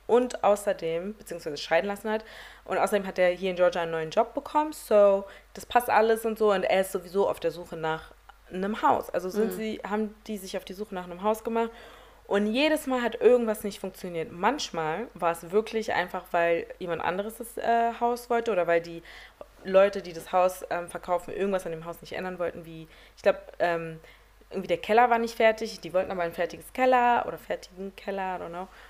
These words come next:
Speaker 1: Und, ähm, die waren so, "Nee, nee, nee, so, wir werden jetzt nicht auch noch Bauarbeiten und so auf uns
Speaker 2: Mhm.
Speaker 1: nehmen." So, manchmal hat's deshalb nicht geklappt. Er hat ihr aber gezeigt, "Ich hab so und so viel Geld", und kann, glaub ich, bis zu siebenhunderttausend Euro bei der Bank, ähm, als so,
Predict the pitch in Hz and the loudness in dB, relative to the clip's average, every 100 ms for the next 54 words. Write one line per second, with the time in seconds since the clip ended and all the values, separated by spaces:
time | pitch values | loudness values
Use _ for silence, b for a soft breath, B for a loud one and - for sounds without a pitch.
0 | B - 185 185 180 - 170 180 170 170 | B 0 0 0 -6 -4 -2 0 -2 -6
1 | 170 165 - _ - 160 - 190 185 175 | -8 -12 -16 _ -20 -20 -12 -4 -2 -2
2 | 175 170 160 156 151 - - - - 160 | -4 -4 -4 -4 -6 -8 -14 -12 -6 -4
3 | 156 165 165 160 160 156 - 160 - 160 | -2 -4 -4 -8 -10 -10 -10 -10 -6 -4
4 | 147 147 143 - 143 143 - 143 139 - | -2 -4 -6 -6 -10 -10 -8 -8 -6 -8
5 | 170 165 175 226 B B B B - 240 | -8 -6 -4 -4 B B B B 6 6
6 | 233 220 220 226 226 202 220 - 208 220 | 6 2 4 4 2 -2 -2 -4 -8 -2
7 | 233 240 - B B - 240 240 - - | 0 0 -2 B B 6 6 6 -4 0
8 | 262 - 196 180 - 220 202 196 - 165 | 2 2 -2 -6 -6 -2 -4 -4 -10 -10
9 | 156 220 240 254 - 214 180 175 - 170 | -2 -2 -2 -6 -8 0 2 2 -2 -10
10 | - 196 202 196 170 - 160 - 165 190 | -4 -2 -2 -4 -6 -6 -16 -16 -14 -10
11 | 208 208 185 - - 196 190 190 196 190 | -8 -6 -8 -8 -6 -2 -2 -4 -10 -12
12 | - - B B B - 185 185 180 165 | -14 -20 B B B 4 4 4 -2 -2
13 | 160 160 160 180 214 - - - 170 165 | -2 -2 -2 -2 -6 -10 -10 -6 -6 -6
14 | - 165 - 170 156 156 | -2 -4 -4 -6 -4 -4